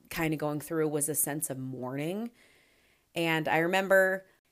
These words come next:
it was on day probably three or four, maybe five. And I remember, you know, all these pictures are slowly trickling out because we don't have great service. It's really hard for people to get news out.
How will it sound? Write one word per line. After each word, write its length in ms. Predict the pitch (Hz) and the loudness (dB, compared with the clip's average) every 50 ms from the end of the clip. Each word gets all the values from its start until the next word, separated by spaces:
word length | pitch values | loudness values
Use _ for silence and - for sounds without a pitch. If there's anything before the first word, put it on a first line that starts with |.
| _ - | _ -2
it 100 | - 214 | 0 2
was 160 | 226 233 226 233 | 2 4 4 4
on 280 | 220 214 214 208 180 | 2 2 2 0 0
day 360 | 156 160 151 151 151 156 151 | 0 2 2 2 2 2 0
probably 880 | 147 151 - - 147 147 143 147 143 143 143 147 147 147 147 147 143 139 | -2 -4 -4 -4 -2 0 0 -2 -2 -2 -2 -4 -2 -2 -2 -2 -2 -4
three 480 | - - - - 165 160 160 165 156 | -6 -8 -4 0 2 2 4 2 2
or 100 | 143 143 | 0 -2
four, 320 | - - 143 139 143 143 143 | -4 -4 -4 -2 -2 -2 -4
maybe 220 | - 139 135 131 | -4 -6 -8 -8
five. 540 | 135 - - 127 113 117 117 113 - - - - _ - - - - - _ _ - | -8 -8 -6 -6 -6 -4 -6 -6 -8 -10 -12 -14 _ -20 -20 -20 -20 -20 _ _ -2
And 120 | 185 185 | 4 6
I 100 | 190 185 | 8 8
remember, 680 | 185 190 190 190 185 190 196 190 185 175 170 165 - - - | 8 8 6 2 0 0 2 4 4 4 4 4 0 -2 -10
you 140 | - 185 180 | -8 -4 -4
know, 100 | 170 156 | -2 -2
all 80 | 160 | -2
these 140 | 175 175 165 | -2 -2 -4
pictures 400 | - - 170 - - 190 165 160 | -2 -4 -4 -2 -2 -4 -4 -4
are 40 | 165 | -2
slowly 580 | 143 - - - 185 165 156 156 160 151 151 143 | -2 -2 -2 0 2 4 4 4 4 2 0 -4
trickling 460 | - - 147 139 - - 147 139 135 | -4 -6 -8 -6 -6 -6 -6 -4 -4
out 220 | 131 123 131 - | -4 -4 -6 -4
because 240 | - 160 - 156 - | -6 -8 -6 -6 -4
we 60 | 160 | -4
don't 100 | 156 151 | -4 -4
have 140 | 160 175 180 | -6 -6 -6
great 200 | - - - 226 | -6 -6 -4 -4
service. 540 | - - 196 180 175 165 170 160 160 160 - | -2 0 2 2 2 2 2 0 0 0 -2
It's 180 | 156 - - | -4 -6 -4
really 160 | - 156 160 165 | -2 0 0 0
hard 300 | 160 - 165 160 160 160 | 0 0 0 0 0 0
for 60 | - | -6
people 180 | 165 160 - | -8 -6 -6
to 60 | 156 156 | -6 -4
get 200 | - - - - | -4 -6 -4 -4
news 280 | 156 147 151 156 - | -4 -4 -4 -4 -4
out. 380 | 147 139 139 139 139 139 - | -4 -4 -2 -2 -4 -4 -6